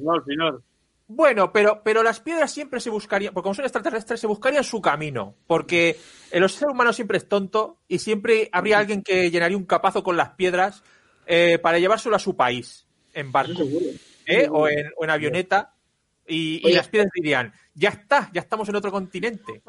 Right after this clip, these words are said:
Speaker 2: ¡hala!".
Speaker 3: Eso, eso, eso seguro, pero ese final estaría muy bien, ¿eh? Las piedras, las piedras
Speaker 1: Sí.
Speaker 3: que llegaran ahí al borde de-, del Atlántico, crecieran así muy alto y, y miraran con mirada melancólica al océano. <laughs>
Speaker 1: Oye,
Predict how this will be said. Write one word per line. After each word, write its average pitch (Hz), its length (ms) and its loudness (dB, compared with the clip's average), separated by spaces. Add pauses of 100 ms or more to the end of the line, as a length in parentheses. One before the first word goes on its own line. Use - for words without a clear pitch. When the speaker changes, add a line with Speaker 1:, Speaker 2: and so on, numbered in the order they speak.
Speaker 2:
¡hala!". 190 260 0 (920)
Speaker 3:
Eso, 151 460 2 (120)
eso, - 280 -6
eso 180 240 -2
seguro, 208 420 4
pero 160 240 6
ese 165 180 -2
final 196 640 -2
estaría 143 380 -4
muy 170 180 -2
bien, 165 240 0
¿eh? 160 160 -2
Las - 140 -4
piedras, 160 420 2
las 143 140 -4
piedras 170 260 0
Speaker 1:
Sí. - 40 -8
Speaker 3:
que 160 100 -2
llegaran 143 260 -2 (300)
ahí 165 160 0
al 147 160 0
borde 156 280 0
de-, 160 200 4
del 160 180 0
Atlántico, 165 680 -4 (460)
crecieran 175 480 -4
así 165 200 -4
muy 175 200 -2
alto 196 360 0
y, 233 240 -2
y 165 160 -6
miraran 160 460 -2
con 165 240 -6
mirada 156 400 0
melancólica 147 880 0
al 135 100 -4
océano. 165 460 -2 (200)
<laughs> - 1080 -8
Speaker 1:
Oye, 170 260 2